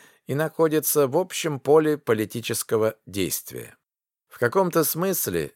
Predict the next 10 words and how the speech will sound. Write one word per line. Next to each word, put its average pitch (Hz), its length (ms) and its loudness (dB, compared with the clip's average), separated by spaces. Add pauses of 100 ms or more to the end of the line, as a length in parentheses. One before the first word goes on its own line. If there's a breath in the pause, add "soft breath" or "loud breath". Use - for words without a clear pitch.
говорит 107 560 0 (180)
Беньямин, 87 840 -2 (460 soft breath)
благодаря 110 580 2
урокам 139 600 2
Макиавелли, 117 1000 -2 (300)
сам 175 360 2
суверен 147 580 0
становится 143 800 2
интриганом, 151 880 0 (100)
авантюристом, 123 1080 -4